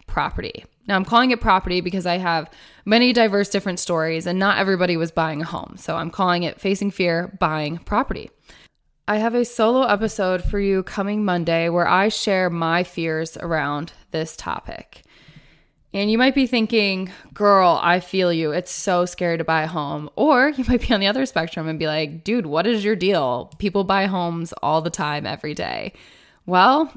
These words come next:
it's different for anybody, for anybody. It's different for everybody. And for me, it was a case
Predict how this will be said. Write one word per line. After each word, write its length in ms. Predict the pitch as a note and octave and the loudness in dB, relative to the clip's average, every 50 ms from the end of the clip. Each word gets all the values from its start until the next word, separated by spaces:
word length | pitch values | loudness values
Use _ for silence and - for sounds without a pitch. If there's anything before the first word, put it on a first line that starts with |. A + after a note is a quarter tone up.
| - - | -8 0
it's 260 | - G#3 G#3 - - | 0 0 0 0 -8
different 640 | - - F#3+ F#3+ G3 - - A3+ A#3 A#3 A3 - - | -6 0 2 2 2 4 2 2 4 2 0 -4 -4
for 160 | - A3 - | -2 0 0
anybody, 600 | - F#3+ G3 G#3 F3+ E3 D3+ F#2+ F2+ - E2+ - - | 2 2 0 0 0 0 -2 -4 -6 -8 -12 -14 -14
for 300 | F3+ - - F3+ E3+ - - - _ _ _ - | -6 -2 0 0 0 -2 -6 -18 _ _ _ -12
anybody. 500 | - - - - F3 F3 F3 - F3+ _ - | -12 -12 -12 -12 -12 -12 -12 -12 -14 _ -12
It's 220 | - G#3 - - | -12 -10 -10 -4
different 420 | - - G3+ G#3 - A3 A3 G#3 A3 | 0 0 0 2 2 0 0 0 0
for 240 | - B3 A#3 - | 0 -2 0 2
everybody. 680 | - A3 A#3+ C4+ C4 G#3+ - - - - C2 - F#3 _ _ _ - - - _ _ _ _ _ _ - | 2 2 2 2 0 0 0 -4 -10 -10 -14 -16 -18 _ _ _ -20 -20 -20 _ _ _ _ _ _ -4
And 400 | - G3 G3+ G3+ G3 G3 G3 F#3+ | -2 0 2 2 2 0 0 0
for 160 | - G#3 G3+ | 0 0 2
me, 420 | G3 G3 G#3+ B3 C#4 C#4+ D4 D4+ - | 2 4 4 6 6 8 6 6 4
it 80 | - | 2
was 160 | A#3+ A#3 G#3 | 0 0 0
a 60 | G3+ G3+ | -2 -4
case 500 | - - G3 F#3 G3 G#3+ G#3+ - - | -4 -2 -2 0 2 2 0 -2 -6